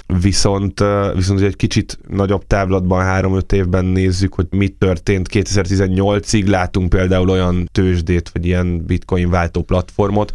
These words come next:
aminek volt három, három, három és fél évvel ezelőtt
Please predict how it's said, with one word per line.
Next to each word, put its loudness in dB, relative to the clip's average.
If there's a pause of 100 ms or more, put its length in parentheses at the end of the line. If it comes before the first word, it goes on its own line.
(540)
aminek 0
volt 0 (100)
három, 0
három, 0
három 0
és -2
fél -2
évvel 2
ezelőtt -2